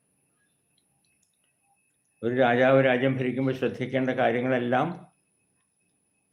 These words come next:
ശ്രീരാമചന്ദ്രൻ്റെ ചോദ്യങ്ങളിൽ വളരെ വ്യക്തമായിട്ട് ചോദിക്കുന്നുണ്ട് ശ്രീരാമചന്ദ്ര പ്രഭു.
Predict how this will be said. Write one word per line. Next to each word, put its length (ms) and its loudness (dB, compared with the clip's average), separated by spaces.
ശ്രീരാമചന്ദ്രൻ്റെ 760 -2
ചോദ്യങ്ങളിൽ 480 0
വളരെ 280 0
വ്യക്തമായിട്ട് 560 0
ചോദിക്കുന്നുണ്ട് 600 -2
ശ്രീരാമചന്ദ്ര 560 -4
പ്രഭു. 260 -2